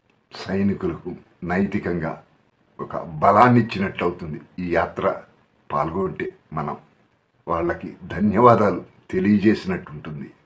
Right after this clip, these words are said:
ప్రధానమంత్రి నరేంద్ర మోడీ గారి పిలుపు మేరకు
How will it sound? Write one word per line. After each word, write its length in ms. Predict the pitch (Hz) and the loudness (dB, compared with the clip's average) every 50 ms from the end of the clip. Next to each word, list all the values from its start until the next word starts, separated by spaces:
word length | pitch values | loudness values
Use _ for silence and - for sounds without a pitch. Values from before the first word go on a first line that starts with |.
| _ _ _ - | _ _ _ -8
ప్రధానమంత్రి 800 | 98 95 87 104 101 104 107 104 98 98 92 87 - 98 104 - - _ _ _ - 82 | -6 -2 0 2 2 4 4 4 2 2 -2 -2 -4 -6 -8 -8 -10 _ _ _ -8 -4
నరేంద్ర 460 | 90 98 104 117 123 123 107 107 107 | 0 2 4 6 6 6 6 6 6
మోడీ 300 | 101 101 104 104 104 104 | 6 8 8 6 6 4
గారి 300 | 90 90 90 85 80 - - - _ _ _ _ _ _ _ _ _ - | 4 2 0 -2 -2 -6 -10 -16 _ _ _ _ _ _ _ _ _ 0
పిలుపు 240 | 110 107 104 110 107 | 2 2 4 4 4
మేరకు 480 | 98 95 95 90 87 - 95 98 98 | 4 4 4 2 2 0 -4 -6 -8